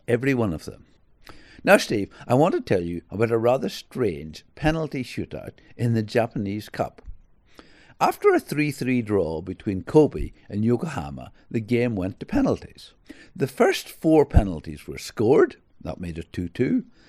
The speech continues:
and then the next nine penalties were all missed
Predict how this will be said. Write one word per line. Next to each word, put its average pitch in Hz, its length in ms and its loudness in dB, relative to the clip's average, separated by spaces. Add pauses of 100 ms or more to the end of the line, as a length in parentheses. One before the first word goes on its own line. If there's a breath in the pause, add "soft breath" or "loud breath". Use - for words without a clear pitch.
(340 soft breath)
and 170 100 0
then 302 240 4
the 160 100 2
next - 540 0
nine 233 640 4
penalties 90 720 -2
were 123 220 0
all 160 260 4
missed 104 500 -6